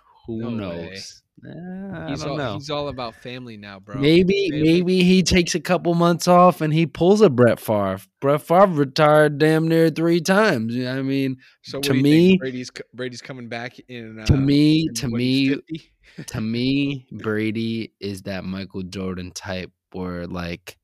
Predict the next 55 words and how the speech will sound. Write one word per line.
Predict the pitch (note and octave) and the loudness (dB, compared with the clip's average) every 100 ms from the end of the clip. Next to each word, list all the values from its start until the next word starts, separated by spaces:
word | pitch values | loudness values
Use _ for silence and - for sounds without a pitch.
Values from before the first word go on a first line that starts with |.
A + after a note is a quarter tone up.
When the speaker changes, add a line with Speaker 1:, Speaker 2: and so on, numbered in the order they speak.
| _ | _
Speaker 2:
He | - A#2+ | -20 -18
would | B2 | -14
do | B2 B2+ | -8 -2
Speaker 1:
he | |
Speaker 2:
it. | A2 G#2 | -2 -2
Speaker 1:
l-, | G#2+ - _ _ - | -8 -12 _ _ -6
he | A#2 | -4
lives | G#2 G2 A2 A2 G#2 - | -2 -2 0 0 0 -6
for | - F#2 | -10 -8
the, | F2+ F2 | -8 -8
he | - G2+ G#2 | -8 -6 -4
lives | G#2 B2 D3+ C3 | 0 4 4 4
for | - G#2+ F#2+ F2 | -4 -6 -6 -6
it. | D#2+ - - | -8 -12 -14
He | G2 | -10
Speaker 2:
Yeah. | G2+ | -6
Speaker 1:
loves | A2 A#2 C3 A2 | -2 0 0 -2
it. | F#2 | -4
That's | G2 - | -6 -6
his | A#2+ G#2+ | -6 -4
life, | G2+ A#2 B2+ E2+ E2 | -4 -2 -2 -2 -10
like | F2+ F#2 E2 | -12 -10 -8
that, | G2+ F#2+ | -10 -8
and, | G2+ G2 - _ _ _ - | -8 -10 -14 _ _ _ -10
and | G#2+ G2+ | -8 -6
Tom, | A#2 A2+ A#2+ A2 - _ _ | -4 -4 -4 -6 -12 _ _
he's | A2+ G#2+ | -8 -6
a | A#2+ | -2
little | B2 A#2+ | -2 -2
crazy. | C3 C#3+ C3 F#2+ | -2 0 -2 -4
He | G#2+ | -4
likes, | A2 B2 B2 - _ | -2 -2 -4 -10 _
he, | G2+ A#2+ A#2+ | -6 -6 -4
he | A2+ C3+ | -4 -2
likes | C3+ C#3+ A2+ | 0 -2 -4
that | G2+ | -6
he's | G#2 F2 | -6 -10
the | - | -14
goat. | F2 F#2 E2 C#2+ | -12 -10 -8 -8
I | F#2+ | -8
feel | - A#2+ | -6 -4
like | A#2 G#2+ | -2 -4
he, | A2 G2+ _ | -6 -8 _
he | G2 G#2 | -12 -10
secretly | - B2+ A#2+ B2 A2+ G#2 | -6 -6 -4 -4 -4 -6
loves | G#2+ A2 G2 | -6 -6 -6
that | F#2 E2 | -8 -8
shit, | - E2+ D#2+ | -10 -10 -10
Speaker 2:
Oh | |
Speaker 1:
and | C2 F#2+ | -10 -10
Speaker 2:
my | |
Speaker 1:
he | G2+ | -8
wants | G#2+ A2 G#2 - | -6 -6 -8 -12
to, | |
Speaker 2:
gosh. | G2 | -16